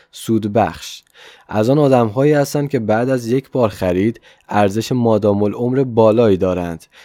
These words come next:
و این موضوع به خاطر اندازه تعاملات و خریدهای اضافی و بیشتر، تناوب و تکرار خرید و مراجعه کردنها است. به صورت طبیعی همیشه تعداد برترین خریدارها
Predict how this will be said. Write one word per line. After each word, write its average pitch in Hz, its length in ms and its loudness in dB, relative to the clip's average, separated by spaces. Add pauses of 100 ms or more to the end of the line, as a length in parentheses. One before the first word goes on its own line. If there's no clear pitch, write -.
(160)
و 98 100 0
این 107 200 4
موضوع 117 300 0
به 127 100 2
خاطر 110 440 -2
اندازه 104 520 -2
تعاملات 104 880 -4 (260)
و 104 120 -2
خریدهای 104 800 -2
اضافی 101 320 -4
و 123 160 -4
بیشتر، 104 580 -4 (340)
تناوب 104 680 0 (280)
و 107 100 0
تکرار 117 520 -2
خرید 110 380 -4
و 117 80 0
مراجعه 95 480 -2
کردنها 95 680 -4
است. - 440 -12 (1000)
به 113 120 2
صورت 135 360 0
طبیعی 127 460 0
همیشه 120 360 0
تعداد 123 540 -2
برترین 101 480 0
خریدارها 95 960 -2